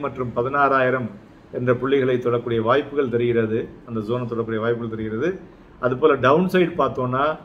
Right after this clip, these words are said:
support வந்து இப்போ வந்து பதினஞ்சாயிரத்தி எழுநூத்தி இருபத்தி ஒண்ணு மற்றும் பதினஞ்சாயிரத்தி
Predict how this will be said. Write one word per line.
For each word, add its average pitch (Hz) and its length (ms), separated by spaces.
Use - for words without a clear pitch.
support 151 460
வந்து 147 180
இப்போ 131 160
வந்து 156 220
பதினஞ்சாயிரத்தி 143 800
எழுநூத்தி 160 500
இருபத்தி 156 460
ஒண்ணு 151 280
மற்றும் 127 340
பதினஞ்சாயிரத்தி 135 720